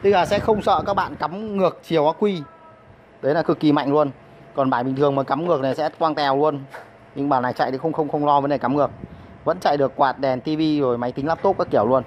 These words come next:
Bình to, bình bé dùng được hết luôn. Bộ này là nó dùng cho cái dàn solar power này. Tức là dùng cho hệ thống pin điện mặt trời là rất hay dùng bộ này luôn.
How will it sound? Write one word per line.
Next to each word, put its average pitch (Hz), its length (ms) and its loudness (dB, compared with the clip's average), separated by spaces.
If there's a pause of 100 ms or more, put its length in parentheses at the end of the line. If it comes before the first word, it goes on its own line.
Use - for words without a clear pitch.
(640)
Bình 127 220 0
to, 143 220 4
bình 131 160 -2
bé 120 240 0
dùng 135 180 0
được 117 80 -2
hết 165 120 0
luôn. 147 220 -2 (380)
Bộ 139 120 2
này 139 160 0
là 131 100 0
nó 135 140 0
dùng 147 200 0
cho 147 200 2
cái 147 100 -2
dàn 139 160 -2
solar 151 320 0
power 143 380 2
này. 110 100 -10 (880)
Tức 160 80 0
là 143 40 2
dùng 139 180 2
cho 156 100 0
hệ 147 80 0
thống 139 140 -2
pin 156 280 0
điện 139 160 -2
mặt 123 120 -4
trời 123 260 2
là 117 100 -2
rất 160 140 -2
hay 160 100 -2
dùng 139 140 0
bộ 117 80 0
này 117 160 -2
luôn. 123 160 0